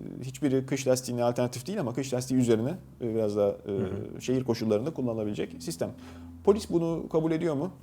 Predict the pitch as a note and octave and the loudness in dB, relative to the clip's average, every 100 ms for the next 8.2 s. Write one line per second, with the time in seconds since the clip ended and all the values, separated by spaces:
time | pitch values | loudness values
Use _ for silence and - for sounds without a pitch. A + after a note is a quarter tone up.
0 | - B2 B2 A#2+ A#2+ A#2 A2+ - - B2+ | -10 -2 0 0 0 -2 -6 -8 -4 -2
1 | B2 A2 A2+ A#2 - A2+ A2 A2 - - | 0 0 -2 -6 -12 -6 -2 -2 -4 -20
2 | - C3+ C3+ C3 B2+ B2+ B2+ - G2+ A#2 | -12 -6 -4 -2 0 -2 -2 -8 -4 0
3 | B2+ B2+ B2+ B2+ B2 A#2+ A#2+ B2 A#2 D#2+ | 2 0 0 0 2 4 2 2 -4 -10
4 | - - A#2 A2 G#2+ G#2 G2+ G2+ A2 A#2+ | -18 -8 -2 0 2 0 -2 -4 -4 0
5 | B2 A#2+ A#2+ B2 A#2+ B2 B2+ C3 G#2+ A2+ | 2 2 -2 -2 -2 0 0 4 4 4
6 | D3 - G2+ F#2 A2+ - - A#2 A#2 - | -2 -6 -8 -8 -10 -8 0 2 2 2
7 | A#2+ B2 A2 G#2+ A2 B2 B2+ B2+ B2+ A2 | 4 6 6 4 2 6 8 8 8 4
8 | A#2+ | 4